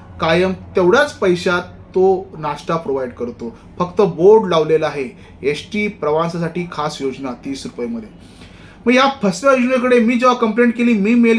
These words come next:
केला, तो, तो मेल रिबाउंड झाला, त्याचं उत्तर मला अजून आलं नाही. अशा प्रकारचे एसटीमध्ये सुधारणा करण्याची गरज आहे. एसटीला जर पायावरती उभं राहायचं असेल, नुसतं कर्मचाऱ्यांना, चालक आणि वाहकांना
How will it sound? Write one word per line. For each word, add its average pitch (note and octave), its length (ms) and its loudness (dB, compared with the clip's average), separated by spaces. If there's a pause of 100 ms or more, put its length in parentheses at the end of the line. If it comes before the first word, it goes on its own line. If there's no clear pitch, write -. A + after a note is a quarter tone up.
केला, A3+ 180 2
तो, A3+ 380 6
तो A3 260 4 (440)
मेल G#3 260 2
रिबाउंड A3+ 600 2
झाला, D3+ 280 -2 (680)
त्याचं F#3 160 2
उत्तर G3+ 420 0
मला F#3 240 0
अजून D#3 280 -4 (140)
आलं C#3 280 -4
नाही. B2 200 -12 (1000)
अशा G#3 240 2
प्रकारचे E3+ 460 -2
एसटीमध्ये D#3 560 -4
सुधारणा F#3 460 -2
करण्याची D#3 500 -4 (520)
गरज F3 280 4
आहे. C3 360 -4 (220)
एसटीला C#3+ 340 -2
जर F#3+ 120 0
पायावरती E3+ 600 -2
उभं D#3 220 -2
राहायचं E3 220 0
असेल, E3 240 -4
नुसतं D#3 460 -4 (420)
कर्मचाऱ्यांना, F#3+ 760 0 (360)
चालक E3+ 300 -2
आणि E3+ 180 -4
वाहकांना E3+ 560 -4